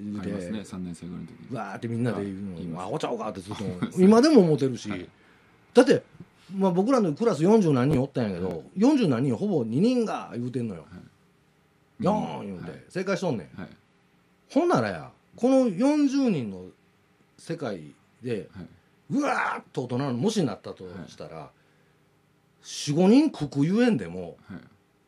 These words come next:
Speaker 1: 三十五人自分の周りのやつが言えてたら、
Speaker 2: <laughs> あー。
Speaker 1: 組織として成り立つで。
Speaker 2: 確かに。役割分担としては、
Speaker 1: うん。
Speaker 2: 九九担当がいれば、
Speaker 1: うん。
Speaker 2: 自分は九九じゃない方に伸びないと。
Speaker 1: 自分は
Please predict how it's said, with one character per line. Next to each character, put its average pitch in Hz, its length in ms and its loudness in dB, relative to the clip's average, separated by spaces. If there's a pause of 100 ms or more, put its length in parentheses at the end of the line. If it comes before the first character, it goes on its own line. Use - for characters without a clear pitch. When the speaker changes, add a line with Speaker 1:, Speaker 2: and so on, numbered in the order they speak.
(380)
Speaker 1:
三 262 300 4
十 262 180 4
五 139 180 2
人 190 160 4
自 113 160 -4
分 120 180 0
の 120 80 2
周 156 220 6
り 202 100 8
の 202 80 6
や 185 100 4
つ 220 120 -6
が 135 120 0
言 190 180 4
え 185 60 2
て 208 120 0
た 131 140 0
ら、 101 380 -2
Speaker 2:
<laughs> 82 40 -12
あ 78 60 -14
ー。 - 460 -18
Speaker 1:
組 370 140 8
織 220 220 0
と 143 140 8
し - 60 -4
て 117 100 0
成 117 140 6
り 151 80 10
立 180 320 6
つ 494 80 12
で。 110 180 12
Speaker 2:
確 117 200 -6
か 90 100 -4
に。 80 60 -4 (920)
役 - 260 -6
割 147 180 -2
分 143 200 -6
担 127 180 -2
と 131 80 -4
し - 120 -8
て 135 60 2
は、 92 260 -2
Speaker 1:
う 139 120 6
ん。 95 440 6 (320)
Speaker 2:
九 - 220 -20
九 139 40 -4
担 139 240 -2
当 104 160 -2
が 98 80 -2
い 101 80 -2
れ 123 80 -2
ば、 143 380 -6 (100)
Speaker 1:
う 151 60 2
ん。 120 220 4
Speaker 2:
自 120 120 -6
分 135 140 -6
は 131 100 -4
九 185 160 -2
九 131 140 -2
じ 107 100 -2
ゃ 107 60 2
な 123 100 2
い 131 100 0
方 135 220 -4
に 98 80 -2
伸 95 140 -4
び 98 100 -4
な 85 100 -6
い - 20 -4
と。 78 80 -6
Speaker 1:
自 170 120 6
分 262 100 8
は 294 160 10